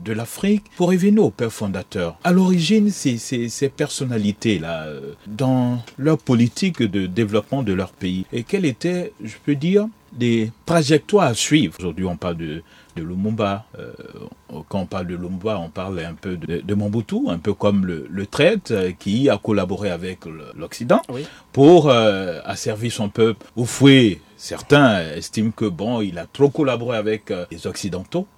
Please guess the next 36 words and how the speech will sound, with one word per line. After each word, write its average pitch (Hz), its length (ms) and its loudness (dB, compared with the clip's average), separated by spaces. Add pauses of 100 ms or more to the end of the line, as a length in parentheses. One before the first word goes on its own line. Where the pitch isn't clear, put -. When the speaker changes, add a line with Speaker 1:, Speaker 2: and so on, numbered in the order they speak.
Speaker 1:
euh, 80 200 -4
docteur 87 420 -4
Mo-, 87 220 -4
Speaker 2:
Ok. - 60 -2
Speaker 1:
Mulumba. 87 340 -4 (360)
Speaker 2:
Merci 165 300 -2
beaucoup. 156 340 -2 (240)
Il 123 60 -10
faudrait 147 240 4
d'abord, 143 440 4
euh, 117 340 2
revenir 123 480 0
en 113 100 2
arrière 117 340 -2
pour 131 160 -8
voir 117 260 -6
que 143 260 4 (120)
nous 120 200 -4
avons 117 260 -2
eu 123 180 -6
beaucoup 117 480 -8 (240)
de 113 60 -6
pères 104 240 -8
fondateurs 95 500 -8
en 101 80 -8
Afrique. - 440 -18 (140)
Alors, 113 300 -4
dans 113 600 -4
mon 113 380 -6
exposé, 110 440 -6
je 131 140 -4
montrais 117 360 -4
que 151 280 2
c'était 147 340 -2
au 139 80 2
fait - 300 -10